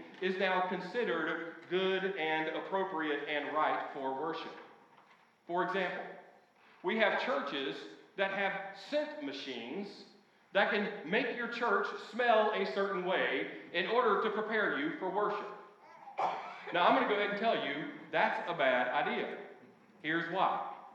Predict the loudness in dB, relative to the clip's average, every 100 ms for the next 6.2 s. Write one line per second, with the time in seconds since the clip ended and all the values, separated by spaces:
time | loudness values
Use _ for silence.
0 | -20 -20 -8 -2 0 2 2 2 4 4
1 | 2 2 2 0 -4 -2 -2 0 -2 -4
2 | -2 -2 0 0 2 2 2 0 0 -6
3 | -10 -4 -2 0 -2 0 2 2 2 -4
4 | -10 -16 -18 -16 -12 -10 -8 -8 -8 -10
5 | -12 -14 -14 -16 -18 -6 -4 0 0 0
6 | 0 0